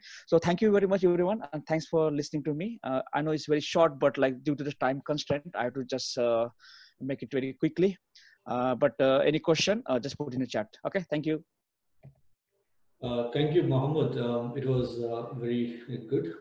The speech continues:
Speaker 2: uh, very good insight to what you said. Uh, to everyone, Mohammed is a lead architect for that,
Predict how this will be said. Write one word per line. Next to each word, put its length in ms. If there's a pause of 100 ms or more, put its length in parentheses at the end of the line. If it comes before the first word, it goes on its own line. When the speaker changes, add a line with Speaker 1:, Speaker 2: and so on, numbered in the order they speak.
(160)
Speaker 2:
uh, 320
very 200
good 200
insight 500
to 440
what 180
you 120
said. 300 (400)
Uh, 240
to 140
everyone, 640
Mohammed 600
is 460
a 120
lead 360
architect 560 (140)
for 220
that, 400